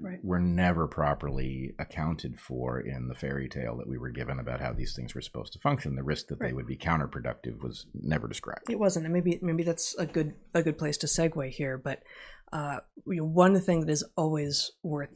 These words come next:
Speaker 1: saying is that specifically the M R N A vaccines, but I guess also the adenovirus vectored vaccines, um,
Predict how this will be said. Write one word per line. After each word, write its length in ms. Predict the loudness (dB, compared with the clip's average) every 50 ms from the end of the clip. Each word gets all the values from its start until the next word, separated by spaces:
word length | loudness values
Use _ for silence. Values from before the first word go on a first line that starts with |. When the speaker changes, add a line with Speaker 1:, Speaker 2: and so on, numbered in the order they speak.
| -8 -2
Speaker 1:
saying 680 | 0 4 6 6 6 6 6 2 -2 -6 -4 -4 -4 -6 -8 -12 -20 -20 -4 2
is 260 | 4 4 4 4 4
that 260 | 2 2 2 2 0 -4 -8 -8 -8 -4 0
specifically 500 | 2 2 4 6 6 8 8 8 8 8
the 140 | 8 6 6
M 100 | 4 2
R 140 | 0 0 0
N 40 | 0
A 120 | -2 -2
vaccines, 520 | -4 -4 -4 -4 -4 -4 -4 -4 -6 -4
but 140 | -2 0 0
I 60 | 2
guess 180 | 2 2 2 2
also 260 | 2 0 2 2 0
the 180 | 0 0 0 0
adenovirus 520 | 2 0 0 0 -2 -4 -4 -4 -4 -4
vectored 320 | -4 -6 -6 -6 -8 -8 -8 -10 -14 -16 -16 -16 -14 -14 -16 -12 -8 -8
vaccines, 560 | -6 -2 -2 -2 -2 -2 -4 -4 -4 -4 -6 -6 -4
um, 380 | -4 -2 -2 -2 -2 -4 -8